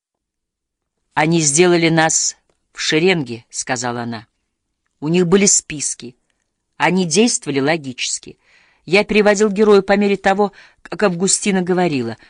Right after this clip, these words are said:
Они сожгли синагогу. Они сожгли синагогу. Это первое, что они сделали. С этого началось. Затем они сделали в шеренге всех мужчин.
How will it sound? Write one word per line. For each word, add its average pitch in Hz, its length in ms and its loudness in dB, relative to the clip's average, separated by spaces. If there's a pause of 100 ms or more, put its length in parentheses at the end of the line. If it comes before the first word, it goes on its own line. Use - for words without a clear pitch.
(160)
Они 202 240 2
сожгли 214 400 2
синагогу. 196 720 0 (640)
Они 120 180 -12
сожгли 127 380 -12
синагогу. 123 640 -10 (760)
Это 143 200 -12
первое, 190 360 0
что 196 180 -2
они 190 180 2
сделали. 160 500 0 (260)
С - 160 2
этого 123 260 -8
началось. 120 640 -8 (760)
Затем 196 400 0
они 220 160 4
сделали 208 420 2
в 208 60 0
шеренге 202 480 2
всех 190 320 -2
мужчин. 143 500 -2